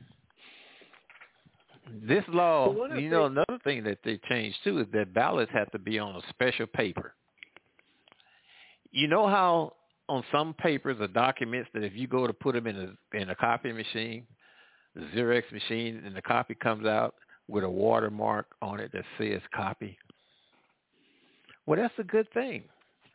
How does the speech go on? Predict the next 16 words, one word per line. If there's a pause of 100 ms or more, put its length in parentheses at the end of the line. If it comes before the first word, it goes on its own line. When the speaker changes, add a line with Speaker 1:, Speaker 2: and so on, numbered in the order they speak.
(380)
Speaker 1:
because
now
people
can't
be
running
off (680)
ten
thousand
ballots (960)
marked
the
same (640)
without
any
detection.